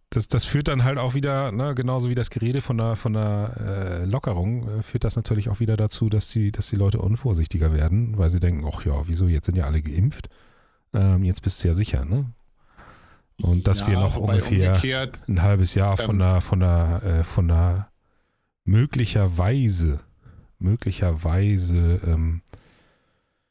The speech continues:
Speaker 1: Herdenimmunität entfernt sind, ähm, das ist dann halt immer noch nicht klar, ne?
Speaker 2: Ja, trotzdem ist jede, jeder Geimpfte natürlich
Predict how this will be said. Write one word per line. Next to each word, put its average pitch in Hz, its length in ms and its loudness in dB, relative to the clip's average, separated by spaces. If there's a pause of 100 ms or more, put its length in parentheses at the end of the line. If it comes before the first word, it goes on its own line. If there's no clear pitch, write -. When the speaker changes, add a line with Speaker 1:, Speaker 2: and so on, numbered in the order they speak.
(540)
Speaker 1:
Herdenimmunität 87 880 2
entfernt 90 400 2
sind, 101 480 2
ähm, 80 460 2 (320)
das - 200 -2
ist - 240 -4
dann 90 140 4
halt 87 160 4
immer 104 200 0
noch 73 100 2
nicht - 160 -4
klar, 67 240 -4
ne? 101 160 0 (1040)
Speaker 2:
Ja, 101 520 -6 (100)
trotzdem 117 840 -8
ist - 300 -12
jede, 104 540 -8
jeder 107 340 -8
Geimpfte 117 640 -10
natürlich 107 640 -10